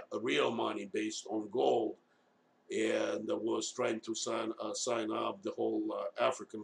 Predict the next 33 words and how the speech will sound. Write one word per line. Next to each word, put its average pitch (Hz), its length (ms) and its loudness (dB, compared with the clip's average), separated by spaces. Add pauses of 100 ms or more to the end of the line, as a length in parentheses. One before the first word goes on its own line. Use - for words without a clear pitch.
continent 101 540 -6
to 98 80 -14
use 95 240 -12
that 98 160 -10 (100)
currency. 101 440 -10 (800)
The 107 60 0
petrodollars, 117 1160 4 (100)
uh, 101 160 -2
system - 500 -2 (360)
that 104 180 -2
was 104 140 -4 (100)
created 107 380 0
in 98 100 -8 (100)
Bretton 107 300 -2
Woods 117 320 -2
after - 180 -8
World, 104 380 -2
uh, 104 240 -4
World, 107 260 0 (420)
World 117 200 4
War 120 200 4
Two, 127 340 4 (160)
he 113 80 -2
was 113 240 2
basically 107 640 -2
trying 107 380 -4
to - 120 -12 (140)
chuck 110 260 0
it. - 140 -12 (1080)
Well, 127 500 8
that 127 240 6
would 127 140 2
hit 131 400 2